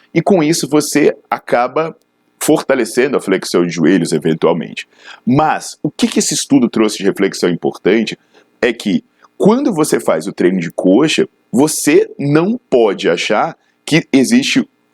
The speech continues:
no leg press apenas o quadríceps. Eu já falei antes do glúteo, mas também existe um grande envolvimento dos posteriores de coxa. Então, se você fizer leg press hoje e fizer flexor amanhã, você corre o risco de tá repetindo o estímulo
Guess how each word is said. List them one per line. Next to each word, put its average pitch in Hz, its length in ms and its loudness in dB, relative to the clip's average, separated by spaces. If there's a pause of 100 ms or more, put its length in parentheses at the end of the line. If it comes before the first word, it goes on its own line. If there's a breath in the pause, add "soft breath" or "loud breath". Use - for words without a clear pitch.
no 135 160 6
leg 123 240 2
press 127 280 -2
apenas 117 420 0
o 117 60 -6
quadríceps. 151 580 0 (440)
Eu 131 80 4
já 127 120 -2
falei 101 260 2
antes 87 220 -2
do 92 100 -2
glúteo, 101 400 2
mas 123 280 -4
também 127 760 2
existe 117 480 0
um 123 100 4
grande 113 440 0
envolvimento 117 480 0
dos 107 100 -6
posteriores 120 420 0
de 135 80 -6
coxa. 165 340 2 (360 loud breath)
Então, 190 200 2
se 185 100 -4
você 170 240 0
fizer 131 400 -2 (200)
leg 113 240 0
press 127 320 0
hoje 92 320 2 (280)
e 120 80 4
fizer - 420 0
flexor 113 640 0
amanhã, 104 460 -2 (360)
você 127 240 2
corre 107 300 0
o 101 40 -4
risco 101 300 -2
de 85 140 -6
tá - 100 -2
repetindo 90 540 -2
o - 20 4
estímulo 185 460 0